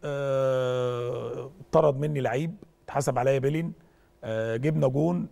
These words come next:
آه، يعني هما، آه، اتحسب بيلين جابوه. يعني النتيجة طلعت اتنين واحد. مش عايز أقول كمان إن كان في اليوم ده كان فيه تأثير،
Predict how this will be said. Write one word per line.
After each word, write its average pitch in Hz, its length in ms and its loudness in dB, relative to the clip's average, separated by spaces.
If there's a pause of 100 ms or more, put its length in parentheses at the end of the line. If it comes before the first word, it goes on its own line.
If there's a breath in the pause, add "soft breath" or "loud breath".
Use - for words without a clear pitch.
(240)
آه، 117 800 -6
يعني 113 320 -4
هما، 127 320 2 (140)
آه، 117 440 -4
اتحسب 135 320 0
بيلين 135 320 0
جابوه. 139 420 -2
يعني 165 140 -2
النتيجة 165 380 4
طلعت 165 280 6
اتنين 143 260 -4
واحد. 165 360 2 (600 soft breath)
مش 127 140 -2
عايز 185 180 6
أقول 190 180 2
كمان 175 480 0
إن 147 280 -6
كان 143 220 -4
في - 80 -10
اليوم 160 260 -2
ده 160 100 0
كان 143 120 -2
فيه 156 300 -2
تأثير، 151 500 -2